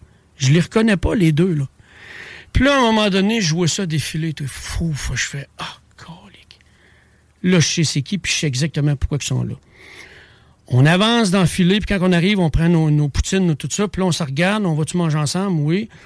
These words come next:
on va manger ensemble. Puis c'est là qu'il me raconte. Il dit, « René, on s'en venait, nous autres, on aurait été censé d'être ici quarante-cinq minutes avant.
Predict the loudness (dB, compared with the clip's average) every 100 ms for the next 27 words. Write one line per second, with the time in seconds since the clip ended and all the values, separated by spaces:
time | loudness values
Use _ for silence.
0 | -10 0 2 2 2 2 0 -2 -2 -2
1 | 0 0 0 -2 -6 -8 -10 -6 0 2
2 | 2 0 _ _ -20 -20 -20 -20 -20 0
3 | 2 4 4 4 4 4 2 2 0 2
4 | 0 2 0 -2 -2 0 0 -2 -2 -4
5 | -6 -6 -4 -2 0 0 0 2 2 2
6 | -2 -4 -4